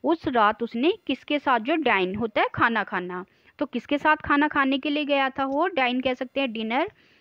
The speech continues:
ऐसे learn रख सकते हैं इसको। तो जिस रात उसको चाकू मारा गया था या उसके ऊपर हमला किया गया था, उस रात वो किसके साथ जो खाना खाने गया था? तो इसका जो correct answer है that is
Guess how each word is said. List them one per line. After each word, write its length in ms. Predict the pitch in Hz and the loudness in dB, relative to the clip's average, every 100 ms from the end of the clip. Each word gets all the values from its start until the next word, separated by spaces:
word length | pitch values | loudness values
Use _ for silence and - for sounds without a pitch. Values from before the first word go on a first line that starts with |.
| _ - | _ -6
ऐसे 240 | 214 208 | -4 0
learn 320 | 254 247 254 247 | 0 0 0 0
रख 140 | 233 | -2
सकते 280 | - 240 240 | -4 -8 -6
हैं 100 | 226 | -6
इसको। 360 | 214 - 349 - - - - - - _ _ - | -6 -2 -2 -2 -14 -20 -20 -20 -20 _ _ 0
तो 260 | 339 392 - | 2 2 0
जिस 360 | 220 277 302 - | -4 -4 -4 2
रात 280 | 311 302 330 | 2 4 0
उसको 340 | - 349 381 | -4 0 0
चाकू 440 | - 269 214 294 | 0 0 0 0
मारा 280 | 294 285 269 | 0 2 2
गया 220 | 269 262 | 2 0
था 120 | 254 277 | 0 -2
या 120 | 262 | -2
उसके 520 | 262 - 269 262 285 | -4 -10 -12 -6 -2
ऊपर 280 | 277 269 277 | 0 0 -2
हमला 300 | 233 220 254 | -2 -2 -2
किया 260 | - 262 | -2 -2
गया 220 | 233 214 202 | 0 -2 -2
था, 220 | 262 349 | -2 -4
उस 260 | 403 254 | -4 -6
रात 220 | 233 220 277 | -2 -2 -4
वो 80 | |
किसके 320 | 320 240 - 214 | -8 -8 -8 -6
साथ 220 | 262 349 - - - - _ - | -2 -2 -4 -20 -20 -20 _ -6
जो 140 | 247 359 | -2 -2
खाना 280 | - 226 220 | -2 -2 -2
खाने 340 | 233 214 302 494 _ - | -6 -4 -4 -4 _ -6
गया 240 | 226 190 | -2 -2
था? 340 | - 208 - - _ _ _ _ _ _ - - - | -4 -10 -14 -18 _ _ _ _ _ _ -20 -20 -4
तो 100 | 214 | -4
इसका 240 | 202 - | -2 -4
जो 160 | 208 208 | -6 -6
correct 380 | - 208 247 285 | -4 -2 -2 -2
answer 260 | 285 269 | -4 0
है 180 | 294 277 | 0 0
that 220 | 233 202 | 0 -2
is 120 | 220 | -4